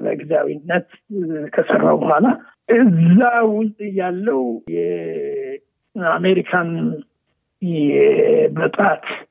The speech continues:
ምልክት የመግባቢያ ሳይን ላንጉጅ በእንግሊዝኛ የሚባለው እሱን እዛ ተማርኩ። ከዛ ነገሩ ሲረጋጋ ወደ መምህራን ኮሌጅ ትምህርት ቤት ለስልጠና ገባ። ያ የምልክት ቋንቋ ይችል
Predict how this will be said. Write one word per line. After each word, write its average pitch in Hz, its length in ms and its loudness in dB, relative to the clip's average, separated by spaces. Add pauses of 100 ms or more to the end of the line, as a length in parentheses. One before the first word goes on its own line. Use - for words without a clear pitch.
(1000)
ምልክት - 640 0 (280)
የመግባቢያ 147 840 0 (180)
ሳይን 143 400 0
ላንጉጅ 139 420 -2
በእንግሊዝኛ 143 680 -2
የሚባለው 147 580 2
እሱን 170 280 -2 (200)
እዛ 139 340 0
ተማርኩ። - 440 0 (360)
ከዛ 185 240 2 (880)
ነገሩ 190 340 0
ሲረጋጋ 160 600 0
ወደ 190 200 2 (140)
መምህራን 151 420 -4 (440)
ኮሌጅ 139 400 2 (100)
ትምህርት - 320 -10
ቤት - 220 0 (400)
ለስልጠና 151 600 0
ገባ። 147 220 2 (840)
ያ 180 180 6
የምልክት 190 640 4
ቋንቋ 190 340 2 (100)
ይችል 180 320 2